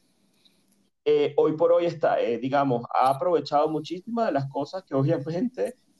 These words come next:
se construyeron, eh, en esos años. Es decir, o sea, ¿qué podemos decir del internet?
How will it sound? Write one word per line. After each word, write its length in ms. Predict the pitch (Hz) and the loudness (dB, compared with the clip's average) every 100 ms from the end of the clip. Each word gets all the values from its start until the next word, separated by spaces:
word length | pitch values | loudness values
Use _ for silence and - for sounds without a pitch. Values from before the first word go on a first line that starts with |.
| _ | _
se 220 | - 139 135 | -6 -4 -2
construyeron, 920 | 139 135 127 120 131 131 139 190 226 _ _ _ _ - | -2 0 -2 -2 2 2 0 -4 -8 _ _ _ _ -4
eh, 440 | 127 123 123 113 | 0 2 2 0
en 120 | 120 | 0
esos 280 | 123 123 156 | -2 -4 -2
años. 340 | 147 143 190 135 | 0 0 0 -2
Es 60 | |
decir, 380 | 107 117 117 101 _ _ _ _ _ _ - | -2 -6 -8 -10 _ _ _ _ _ _ -20
o 40 | |
sea, 200 | - 95 - | -6 -6 -4
¿qué 80 | |
podemos 340 | 98 120 120 135 | -4 0 0 0
decir 260 | 117 110 | -2 -4
del 160 | 107 117 | -4 -4
internet? 640 | 110 92 98 139 110 98 | -4 -4 -2 -2 -2 -4